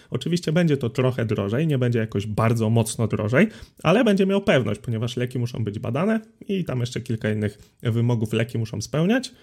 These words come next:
Je-, też mam odcinek podcastu na ten temat, a wracając do suplementów, no to tak naprawdę obowiązkowe suplementy to jest bodajże pięć sztuk, które wymieniłem w odcinku ósmym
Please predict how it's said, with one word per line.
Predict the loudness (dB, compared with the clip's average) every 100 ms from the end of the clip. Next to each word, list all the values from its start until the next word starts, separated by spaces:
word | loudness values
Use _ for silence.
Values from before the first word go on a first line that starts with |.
| _ _
Je-, | -2 0 2 2 0 0
też | 0 0
mam | -2
odcinek | -2 -2 -4 -4
podcastu | -6 -4 -4 -4
na | -4
ten | -2
temat, | 0 0 0
a | 0
wracając | 0 0 0 2
do | 2
suplementów, | 0 0 -2 0 2 2 2 0 -2 -6 -20 -10 -2
no | 0
to | 0
tak | -2 -2
naprawdę | -2 -2 -2 0
obowiązkowe | 0 2 2 2 0 -2 2 0
suplementy | 0 -6 -4 -2 0 0 -2
to | 0 0 0
jest | 0 0 0
bodajże | 0 2 2 2
pięć | 4 2 2
sztuk, | 4 4 4 -8
które | -4 -2
wymieniłem | 0 0 0 0
w | -2
odcinku | -4 -4 2
ósmym | 2 4 2